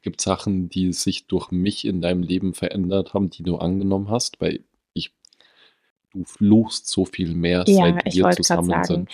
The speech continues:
Speaker 2: ich fluch so viel mehr und ich kann mich jetzt auch schon in Österreich wehren,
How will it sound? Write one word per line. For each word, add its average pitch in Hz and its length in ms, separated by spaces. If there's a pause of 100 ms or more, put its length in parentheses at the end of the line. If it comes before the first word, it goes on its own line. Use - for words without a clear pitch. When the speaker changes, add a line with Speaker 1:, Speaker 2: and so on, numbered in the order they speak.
(300)
Speaker 2:
ich - 160
fluch 240 360
so 196 180
viel 196 200
mehr 196 400
und 185 200
ich 185 140
kann 190 200
mich 190 140
jetzt 175 220
auch 170 120
schon 180 220
in 175 180
Österreich 170 600
wehren, 170 420